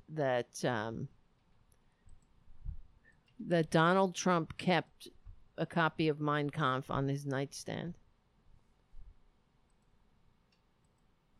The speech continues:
Hmm. Well, you know, you gotta see, you wanna know somebody, look at their friends. Look at who they admire and who, who they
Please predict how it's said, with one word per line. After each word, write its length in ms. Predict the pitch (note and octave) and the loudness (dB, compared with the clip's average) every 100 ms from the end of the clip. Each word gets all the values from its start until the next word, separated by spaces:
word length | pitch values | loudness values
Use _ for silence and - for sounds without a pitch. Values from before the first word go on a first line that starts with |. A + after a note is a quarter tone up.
| D4 | -6
Hmm. 180 | F4+ D#4 - - - - | -2 -4 -6 -12 -12 -6
Well, 320 | D4+ F4 D#4+ - - | -4 -4 -8 -14 -8
you 120 | C4+ | -2
know, 260 | D4 C#4+ C#4+ | 0 0 -4
you 160 | A3 A3+ | -2 0
gotta 240 | C4 C4 | 2 2
see, 380 | B3+ - B3+ B3 | 0 -2 -2 -2
you 180 | G3+ G#3+ | 2 4
wanna 180 | A3 A3+ | 6 6
know 200 | A3 A3+ | 8 6
somebody, 440 | - A#3 B3 B3 | 6 6 6 8
look 200 | A3 G#3+ | 6 8
at 80 | A#3 | 6
their 160 | G#3 G3 | 6 4
friends. 600 | - A3+ F3+ C3+ - - _ _ - - - - - - | 6 6 6 4 -2 -10 _ _ -20 -20 -18 -20 -20 4
Look 160 | A#3 - | 6 6
at 80 | |
who 160 | C4 C#4 | 6 6
they 200 | A#3 A3 | 8 8
admire 880 | G3+ F3+ F#3+ G3+ F#3+ D3+ B2+ C3+ C#3 | 8 6 6 8 8 6 4 2 -2
and 260 | - E3 E3+ | 4 4 6
who, 440 | G#2+ E3+ A3 A#3 | 4 4 4 4
who 120 | G#3 A3+ | 4 4
they 440 | G3+ F#3 F3 D#3+ | 8 8 8 4